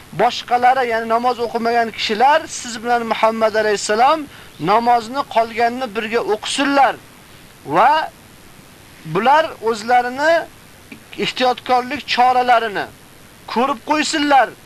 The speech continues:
va qurollarini ham o'zlari bilan birga olsinlar",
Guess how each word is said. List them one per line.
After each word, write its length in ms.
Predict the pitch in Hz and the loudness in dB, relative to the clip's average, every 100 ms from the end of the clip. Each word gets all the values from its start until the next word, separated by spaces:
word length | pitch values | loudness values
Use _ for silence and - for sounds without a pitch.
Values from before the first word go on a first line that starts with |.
| - | -20
va 160 | 170 226 - | -4 -2 -2
qurollarini 680 | 220 240 240 233 226 226 240 | -2 0 0 0 0 0 -2
ham 300 | 190 277 320 | 2 2 2
o'zlari 420 | 214 214 196 220 208 | -2 -2 0 -2 0
bilan 220 | 226 214 | -2 -4
birga 340 | 185 190 185 226 | -4 -4 -2 -2
olsinlar", 600 | - 214 208 - 202 196 | 0 -2 -2 -6 -2 0